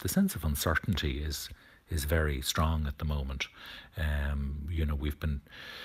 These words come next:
told to expect the worst week on week. When will this virus peak? Uh, it's very unpredictable. Um, the science is a bit ambiguous. Uh, when will the vaccine come? Uh, when will this end?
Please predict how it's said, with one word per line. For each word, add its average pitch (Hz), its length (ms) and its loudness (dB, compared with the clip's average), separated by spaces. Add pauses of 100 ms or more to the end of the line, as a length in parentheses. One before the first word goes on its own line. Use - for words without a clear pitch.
(200)
told 78 260 4
to 73 80 -2
expect - 400 -4
the - 60 0
worst 76 360 0
week 82 240 0
on 71 160 0
week. 76 320 0
When 78 160 4
will 78 100 2
this 76 200 0
virus 73 520 0
peak? - 480 -4 (180)
Uh, 73 400 -2
it's - 120 -4
very 104 240 2
unpredictable. 73 760 -2 (520)
Um, 76 400 2
the 78 100 0
science 73 480 0
is 76 120 -2
a 73 60 -2
bit 76 260 2 (440)
ambiguous. 76 840 -2
Uh, 73 360 0
when 82 160 2
will 76 120 0
the 73 120 -2
vaccine 73 720 -2
come? 73 420 0 (240)
Uh, 76 320 -2
when 82 180 2
will 76 100 0
this 76 240 -2
end? 76 380 0